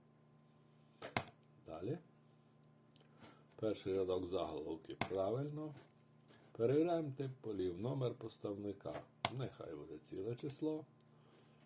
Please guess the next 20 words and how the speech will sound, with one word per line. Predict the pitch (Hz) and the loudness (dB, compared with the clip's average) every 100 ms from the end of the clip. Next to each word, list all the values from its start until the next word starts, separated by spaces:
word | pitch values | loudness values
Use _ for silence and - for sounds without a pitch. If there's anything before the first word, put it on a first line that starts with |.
| - - - | -8 -4 0
Прізвище, | 143 113 95 82 - - 82 - | 2 0 -2 -6 -8 -8 -8 2
текст. | 110 123 127 - - - - - - - - - - - - - - - - - - - | 4 4 0 -12 -18 -20 -20 -20 -20 -20 -20 -20 -20 -20 -20 -20 -20 -20 -20 -20 -20 -6
Рейтинг, | 98 104 120 110 92 - 80 78 - - | 0 6 8 8 6 -2 -8 -8 -16 -12
нехай | 95 82 - - - | -8 -8 -6 -6 -6
теж | - 110 139 | -2 0 0
буде | 160 151 156 | 0 2 2
текст. | 143 156 156 131 - - - - - - - - - - - - - - - - - - - - - - - | 2 0 0 -4 -12 -20 -20 -20 -20 -20 -20 -20 -20 -20 -20 -20 -20 -20 -20 -20 -20 -20 -20 -20 -20 -20 -8
Ні, | 101 87 | -4 -4
ні, | 87 - - | -4 -8 -10
нехай | 95 - 101 | -4 -2 0
буде | 92 87 | 0 -2
ціле | - 90 85 | -2 0 0
число. | - - 160 180 - - - - - - - - - - | -4 -2 0 0 -4 -20 -20 -20 -20 -20 -20 -20 -14 -6
Ну, | 185 - | -6 -2
і | - | 0
телефон | 104 - 95 92 - 165 160 135 | 0 2 4 2 2 0 0 -2
теж | - 101 127 | -2 0 0
буде | 120 113 107 95 | -2 -4 2 2
ціле | - - 87 92 101 | 0 -2 0 2 0
число. | - 95 90 - 76 73 | -2 -6 -6 -6 -4 -4